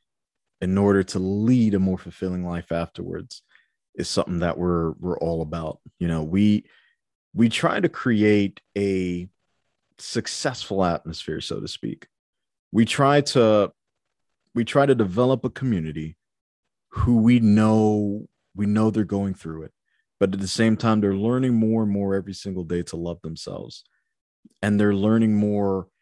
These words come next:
how to deal with the grind that you get every single day.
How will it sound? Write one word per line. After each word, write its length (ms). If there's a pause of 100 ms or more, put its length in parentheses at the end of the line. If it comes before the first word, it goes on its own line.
(220)
how 220
to 160
deal 800 (380)
with 180
the 80
grind 580
that 200
you 60
get 240
every 220
single 340
day. 260